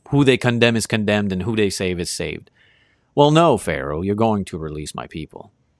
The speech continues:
And of course, God delivered us, didn't he? Away from the hands of evil.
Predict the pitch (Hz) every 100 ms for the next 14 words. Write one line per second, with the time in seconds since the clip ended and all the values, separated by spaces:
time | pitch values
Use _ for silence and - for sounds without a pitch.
0 | _ - 92 - 101 90 - - _ _
1 | _ - 87 92 82 82 87 92 80 71
2 | - - - _ - 90 78 92 - _
3 | _ _ _ 220 90 92 87 85 80 87
4 | 78 73 71 71 73